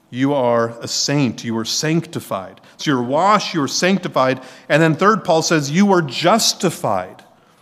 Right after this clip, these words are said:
which is another big word that means God has made you righteous. Now we have the language, the picture of a courtroom.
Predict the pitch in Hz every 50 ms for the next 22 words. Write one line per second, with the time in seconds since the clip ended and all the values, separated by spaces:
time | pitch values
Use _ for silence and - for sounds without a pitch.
0 | _ _ - _ - 120 - - 131 143 143 156 170 202 196 175 147 156 151 139
1 | 135 135 147 160 180 175 170 156 147 160 160 147 131 - 160 175 202 185 165 147
2 | 143 143 151 170 185 214 226 233 226 175 160 165 175 180 180 185 185 170 180 -
3 | - - _ - 131 131 143 151 151 156 170 170 170 - - - 123 104 104 -
4 | - - - - - _ _ _ _ _ _ _ _ _ _ _ _ _ _ _
5 | _ - 117 135 151 196 202 190 160 139 143 135 139 131 127 - - - - -
6 | _ - 135 127 143 156 170 180 170 160 139 - - 131 - - - 190 190 -
7 | - - 170 147 143 139 139 127 120 110 120 - 143 - - - - - 160 170
8 | 185 180 - 131 120 120 104 92 90 98